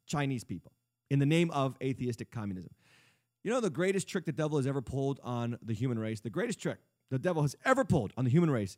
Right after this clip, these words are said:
is to convince people that he does not exist. And that's exactly what's happening in the cultural West right now. That's exactly what's happening. You get cancel culture because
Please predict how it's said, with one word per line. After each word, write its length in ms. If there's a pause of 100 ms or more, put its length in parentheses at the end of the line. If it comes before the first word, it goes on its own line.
(120)
is 80
to 80
convince 320
people 420
that 120
he 120
does 240
not 160
exist. 400 (880)
And 120
that's 160
exactly 500
what's 160
happening 520 (180)
in 80
the 60
cultural 420
West 240
right 120
now. 140 (320)
That's 140
exactly 580
what's 140
happening. 320 (340)
You 160
get 260
cancel 420
culture 420
because 680